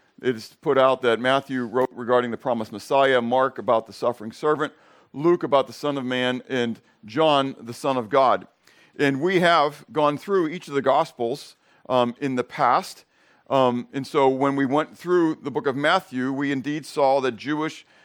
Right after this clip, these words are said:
that Matthew was a Jewish man writing to a Jewish audience about a Jewish Messiah. His full intent was to prove the authenticity of the claim of Christ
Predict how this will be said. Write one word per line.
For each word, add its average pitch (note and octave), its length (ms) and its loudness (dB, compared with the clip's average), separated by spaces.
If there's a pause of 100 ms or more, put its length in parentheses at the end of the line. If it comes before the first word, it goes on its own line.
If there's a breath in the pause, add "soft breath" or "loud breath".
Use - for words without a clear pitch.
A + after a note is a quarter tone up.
that B2 240 -2
Matthew D3 420 0
was B2+ 280 4
a A2+ 160 0
Jewish D#3 360 -4
man A#2 320 -2
writing A#2+ 300 2
to A2+ 160 -4
a A2 40 -4
Jewish - 360 -16
audience A2+ 420 0
about A2+ 300 2
a A2 80 0
Jewish B2 540 -2 (680)
Messiah. B2+ 640 2 (180 soft breath)
His C#3+ 220 -8
full F#3 420 2
intent F3 580 -4
was C3 260 -4
to B2 100 -10
prove F3+ 420 -6
the C#3+ 160 -4
authenticity C3+ 1080 -6 (260 soft breath)
of - 160 -2
the C#3 80 -6
claim D3+ 400 -4
of C3 140 -6
Christ A2+ 480 -2